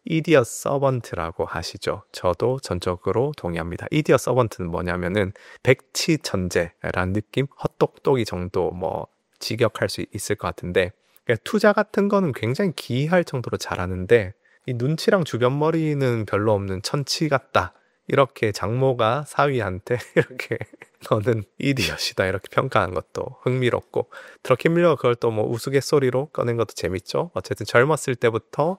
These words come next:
그런 면이 있었고, 나이 먹고도 별로 개선되지는 않은 것 같습니다.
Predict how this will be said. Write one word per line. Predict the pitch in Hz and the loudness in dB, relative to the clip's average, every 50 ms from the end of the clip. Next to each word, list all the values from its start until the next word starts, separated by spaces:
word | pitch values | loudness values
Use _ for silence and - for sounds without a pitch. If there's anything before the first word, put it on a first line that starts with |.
| - - | -8 -4
그런 | - - 117 110 107 104 | 2 4 4 4 4 2
면이 | 98 92 87 92 101 117 | 0 0 0 0 0 -4
있었고, | 117 - - 110 - _ - - 110 98 - - | -6 -8 -8 -8 -10 _ 0 2 2 2 0 -2
나이 | - - 101 | -4 -2 -2
먹고도 | 104 104 98 - - - 101 - | -2 -2 -4 -6 -6 -8 -8 -6
별로 | - - 95 90 92 104 113 | -6 -4 -2 -2 -2 -2 -4
개선되지는 | - - - - - 95 95 98 107 104 104 95 92 101 - - | -4 -6 -8 -6 -6 -4 -4 -4 -4 -2 -4 -4 -4 -6 -4 -4
않은 | 117 113 113 104 | -4 -4 -4 -4
것 | 95 | -6
같습니다. | - - - - - - - - - - - | -8 -10 -12 -14 -14 -14 -10 -8 -8 -8 -10